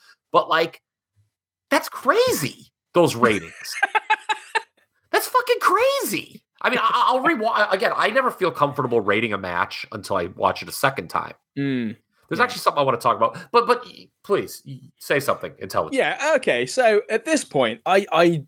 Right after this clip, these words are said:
Speaker 2: do thi-, obviously, I, I agree in the sentiment that matches getting rated very, very high. I think because people compare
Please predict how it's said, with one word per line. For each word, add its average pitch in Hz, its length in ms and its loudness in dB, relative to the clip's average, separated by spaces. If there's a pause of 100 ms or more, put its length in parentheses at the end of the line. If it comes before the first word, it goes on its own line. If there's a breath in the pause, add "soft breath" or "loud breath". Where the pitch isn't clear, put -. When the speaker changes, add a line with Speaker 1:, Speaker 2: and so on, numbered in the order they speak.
(340)
Speaker 2:
do 233 280 2
thi-, - 160 -6
obviously, 135 680 0
I, 120 100 0
I 135 240 0 (200)
agree 151 320 0
in 196 60 0
the 180 60 -2
sentiment 113 600 -4 (160)
that - 360 0 (1160)
matches 170 400 2
getting 139 240 2
rated 123 320 0
very, 139 400 2
very 120 320 2
high. 87 480 -8 (880)
I 131 120 0
think - 380 0
because 147 280 4
people 120 560 0
compare 113 640 -2